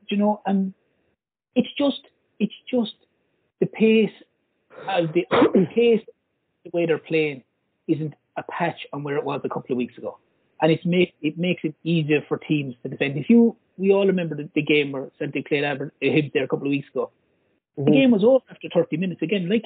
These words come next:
Speaker 1: like the game against Rangers, 'cause it was just, it was breakneck speed. It's not that anymore. You know, it's not that anymore. And it's, it's like you said,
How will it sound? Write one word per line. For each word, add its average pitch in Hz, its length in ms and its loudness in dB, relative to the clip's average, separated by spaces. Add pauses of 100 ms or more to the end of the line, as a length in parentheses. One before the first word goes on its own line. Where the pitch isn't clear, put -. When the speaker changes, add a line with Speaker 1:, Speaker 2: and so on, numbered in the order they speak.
Speaker 1:
like 233 280 0
the 190 80 -6
game 165 180 2
against 147 240 -10
Rangers, 175 400 -4
'cause 220 120 -2
it 240 100 -4
was 240 80 0 (100)
just, 262 160 -2 (380)
it 226 100 0
was 220 80 4 (160)
breakneck 247 500 2
speed. 226 380 -2 (400)
It's 214 160 -6
not 254 280 2
that 165 120 -2
anymore. 151 460 -2 (1000)
You 202 80 -2
know, 233 140 4
it's 220 120 -4
not 247 220 0
that 185 100 -2
anymore. 160 380 -2
And 180 140 0
it's, - 60 -18 (360)
it's 214 180 -2
like 233 200 2
you 214 160 2
said, 202 180 0